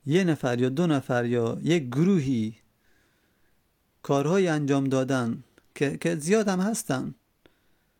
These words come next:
که خلاف شرعه، ح-، اصلاً فرقه های باطل به میلیون هم،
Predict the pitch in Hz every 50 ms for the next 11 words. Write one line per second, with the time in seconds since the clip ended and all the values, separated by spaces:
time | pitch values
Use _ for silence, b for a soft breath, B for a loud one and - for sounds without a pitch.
0 | b b _ _ _ - 156 139 - - 175 214 240 214 - - 135 - - 143
1 | 127 131 120 131 156 190 180 - _ _ _ _ _ _ - - - 120 120 -
2 | 127 110 107 - 160 147 135 131 131 139 - b b b b b - - - -
3 | 120 117 - 135 120 160 175 160 135 135 139 135 - - 214 202 185 170 170 -
4 | _ _ _ _ _ _ _ _ _ _ _ _ _ - 143 131 135 135 135 139
5 | 139 151 185 208 208 185 175 151 175 180 185 190 180